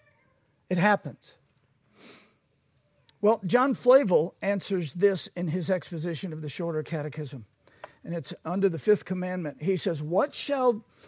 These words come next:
what shall children do when parents abuse their authority by forbidding duty," that means duty to God, forbidding them to do what God commands, "or commanding sin?" And not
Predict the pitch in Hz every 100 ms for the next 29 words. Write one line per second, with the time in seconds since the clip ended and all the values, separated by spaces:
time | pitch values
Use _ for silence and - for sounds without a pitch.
0 | _ - 240 294 - 240 - 254 262 220
1 | 208 175 233 190 175 - 202 208 180 175
2 | 190 208 147 190 160 151 196 196 165 143
3 | 147 - _ _ _ _ _ - 190 185
4 | - 180 165 143 247 269 269 214 247 220
5 | 175 190 190 _ 175 202 180 143 143 180
6 | 180 170 156 156 135 135 - - 160 131
7 | 208 214 196 180 175 175 143 165 165 143
8 | - 165 165 156 165 - 170 156 147 156
9 | - _ _ _ _ _ _ _ _ _
10 | _ _ _ _ _ - 202 - 202 196
11 | 220 262 269 214 196 185 - - 254 240
12 | 160 - - _ _ _ _ _ _ _
13 | - 147 185 233